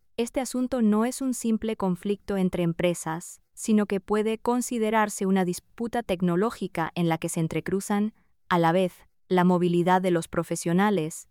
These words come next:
la protección de los secretos comerciales, la competencia en el ámbito del hardware de I A y el alcance de la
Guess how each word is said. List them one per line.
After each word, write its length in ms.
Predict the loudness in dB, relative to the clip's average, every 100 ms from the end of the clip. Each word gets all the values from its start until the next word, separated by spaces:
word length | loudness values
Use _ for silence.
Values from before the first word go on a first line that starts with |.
| _
la 160 | 0 2
protección 580 | 2 -2 -2 -2 -2 0
de 100 | 0
los 140 | -2
secretos 540 | -2 -4 -4 -2 -6 -2
comerciales, 760 | -2 -2 -2 0 2 0 -6 _ _ _ _ -2
la 140 | 0
competencia 800 | 2 0 0 0 0 0 -2 -4 0
en 140 | 0
el 160 | 2 2
ámbito 420 | 2 2 0 -2
del 160 | 0
hardware 480 | 0 -2 -2 -2 0
de 80 | 0
I 240 | 0 0 0
A 300 | 0 -4 -12 _ -4
y 140 | 0
el 60 | 0
alcance 520 | 0 0 -2 -2 -4
de 100 | -4
la 320 | -6 -8 -16